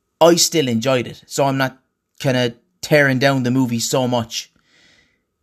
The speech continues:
I don't want to, because it's like, look, the, the people that made it did what they can. But that's only one movie out of five, because the only reason I say five is because Joe Taslim, who played Sub-Zero,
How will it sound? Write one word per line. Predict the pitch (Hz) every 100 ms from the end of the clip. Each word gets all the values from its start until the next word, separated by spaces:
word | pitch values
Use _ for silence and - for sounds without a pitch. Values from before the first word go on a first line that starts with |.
| -
I | 131
don't | 127 123
want | 123 147 143
to, | 113 95 -
because | 120 113 120 110
it's | 120
like, | 117
look, | 123 131 117
the, | 127 123 113 -
the | 120
people | 127 131 127
that | 117 107
made | 131
it | 123 117
did | 127
what | 113
they | 113 113
can. | 147 135 113 _ _ _ _ _ _ _ _ _ _ _ _ _ _ - -
But | 127
that's | 147 143 -
only | 147 143 131
one | 131 139 131
movie | 143 143 127 120 113 _ _ _ _ _ _ _ _ _ _ _ _ _ _ _ _ 135
out | 131
of | 113
five, | - 131 127 117 110
because | 117 123 113 113 110 - - -
the | 123 123
only | 143 139
reason | 143 135 131
I | 123
say | 117 127
five | 120 - 151 160 135
is | 120
because | 123 127 120 113
Joe | 127 123
Taslim, | 131 151 143 123 143 143
who | 123
played | 127 135 120
Sub-Zero, | 131 120 120 147 117